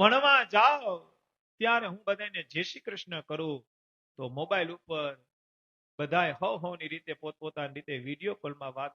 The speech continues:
કરતા હોય, મને કોઈ હરકી રીતે જય શ્રી કૃષ્ણ પણ નથી કરતું, કારણ કે મોબાઈલ આખા પરિવારને વાલો છે.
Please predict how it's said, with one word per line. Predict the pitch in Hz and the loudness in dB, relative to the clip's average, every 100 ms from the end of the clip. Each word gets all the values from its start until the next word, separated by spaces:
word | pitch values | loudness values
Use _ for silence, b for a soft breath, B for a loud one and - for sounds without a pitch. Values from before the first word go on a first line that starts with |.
| - | -10
કરતા | 139 147 | -10 -6
હોય, | 139 127 | -8 -8
મને | 156 170 143 - | -10 -10 -12 -8
કોઈ | 151 135 151 | -6 -6 -8
હરકી | 151 151 139 | -10 -8 -8
રીતે | 143 139 131 | -10 -12 -10
જય | 135 127 | -8 -8
શ્રી | 139 - | -10 -12
કૃષ્ણ | 139 143 139 | -12 -12 -12
પણ | 127 120 131 | -12 -10 -10
નથી | 151 147 | -10 -10
કરતું, | 139 - 135 113 _ _ - | -12 -8 -6 -6 _ _ -8
કારણ | 143 147 | -8 -6
કે | 131 123 | -8 -6
મોબાઈલ | 131 143 147 135 | -6 -4 -4 -6
આખા | 135 127 117 | -8 -12 -12
પરિવારને | 131 131 127 123 - - | -10 -10 -12 -16 -18 -14
વાલો | 107 - - | -14 -14 -18
છે. | - | -18